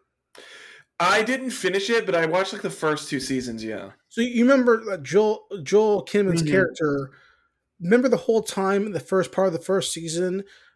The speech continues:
Speaker 2: where the main lady's char-, the main character, the main lady, I can't remember her name, the main detec-, the main character, the detective.
Speaker 1: Yeah.
Speaker 2: She's constantly wary of Joel Kinnaman's character because she thinks he's, like, a junkie,
Speaker 1: Yeah.
Speaker 2: strung out.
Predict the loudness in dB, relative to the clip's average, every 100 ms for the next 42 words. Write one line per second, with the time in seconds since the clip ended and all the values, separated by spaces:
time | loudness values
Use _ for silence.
0 | _ 4 4 4 2 2 2 0 0 0
1 | -4 -2 -2 2 0 2 0 0 -2 -2
2 | -4 -4 -4 -4 -6 -6 -6 -6 -6 -6
3 | -6 -6 -6 -6 -8 -10 -2 4 4 4
4 | -2 -2 -10 -16 -14 -4 0 2 0 -2
5 | -6 _ _ _ _ -2 2 2 2 -6
6 | -6 0 0 0 -2 -2 0 2 4 4
7 | 4 2 0 0 0 -2 -6 -4 -6 -4
8 | -4 -4 -8 -8 -8 -8 -6 -4 -2 -4
9 | -6 -6 -6 -6 -6 -4 -2 -2 -4 _
10 | _ -6 0 0 0 0 0 0 2 0
11 | 0